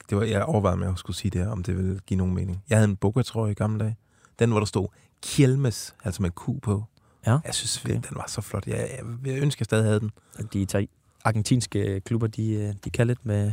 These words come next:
Speaker 2: med trøjedesign.
Speaker 1: Ja, det kan de.
Speaker 2: Ja. Øhm, så derfor har den her transfer måske, øh, luret lidt. Du var helt vild med dem, da, øh,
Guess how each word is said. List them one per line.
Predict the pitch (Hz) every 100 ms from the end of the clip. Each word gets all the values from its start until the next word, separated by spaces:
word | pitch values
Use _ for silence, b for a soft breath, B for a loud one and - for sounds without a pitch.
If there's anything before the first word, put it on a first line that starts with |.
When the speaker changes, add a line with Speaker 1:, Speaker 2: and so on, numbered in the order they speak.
| -
Speaker 2:
med | -
trøjedesign. | - 113 117 110
Speaker 1:
Ja, | 101
det |
kan | 107 107
de. | 107
Speaker 2:
Ja. | 107 - - - - - - 110 110
Øhm, | 107 104 101 95 95 92 90 90 - - - - -
så | -
derfor | 120 135
har | 127
den | 117 127
her | 123
transfer | 113 - 127 123
måske, | 113 - 123 120 110
øh, | 107 104 104 104
luret | 113 117 139
lidt. | 120 123
Du | 120
var | 110
helt | 120 120
vild | 123
med | 117 117
dem, | 117 113 104
da, | 104
øh, | 107 107 107 107 107